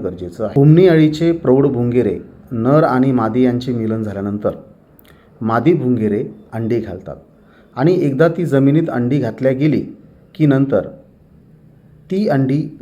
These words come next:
जमिनीमध्येच उबून त्याच्यातून हुमणी अळ्या बाहेर पडतात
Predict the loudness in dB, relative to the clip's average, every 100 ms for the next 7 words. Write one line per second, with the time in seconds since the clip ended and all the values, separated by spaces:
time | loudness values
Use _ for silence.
0 | -4 2 2 2 2 0 -2 -2 -4 -4
1 | -4 -8 -14 -10 -6 -4 -2 -2 -4 -6
2 | 0 2 2 2 -2 -4 -6 -6 -6 -6
3 | -6